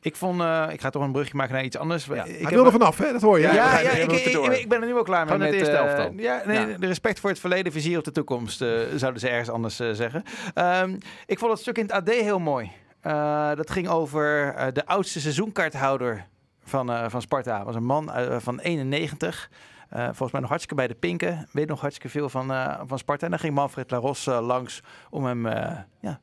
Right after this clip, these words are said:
Speaker 1: te eren en te bedanken. Dat vond ik mooi. En dat riep, ja, wie-, wierp gelijk de vraag op:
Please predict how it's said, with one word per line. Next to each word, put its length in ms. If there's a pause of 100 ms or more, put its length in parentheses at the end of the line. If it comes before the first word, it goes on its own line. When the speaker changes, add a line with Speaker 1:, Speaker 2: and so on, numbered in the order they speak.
(140)
Speaker 1:
te 100
eren 400 (120)
en 280 (100)
te 120
bedanken. 520 (300)
Dat 120
vond 140
ik 60
mooi. 180
En 60
dat 320
riep, 300 (560)
ja, 220
wie-, 260
wierp 180
gelijk 240
de 60
vraag 320
op: 220